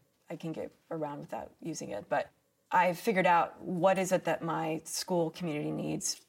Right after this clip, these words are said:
for me to have in it minimally.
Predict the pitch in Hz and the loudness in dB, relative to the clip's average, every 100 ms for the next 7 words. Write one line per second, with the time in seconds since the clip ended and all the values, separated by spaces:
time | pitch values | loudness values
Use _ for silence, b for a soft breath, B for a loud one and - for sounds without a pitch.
0 | _ _ - - 170 151 - 165 156 143 | _ _ -14 -4 -2 -2 -2 2 2 0
1 | - 170 165 156 - - - _ _ _ | -4 -2 0 -2 -4 -8 -8 _ _ _
2 | 185 175 175 165 110 - 175 | -2 2 2 2 -2 -6 -10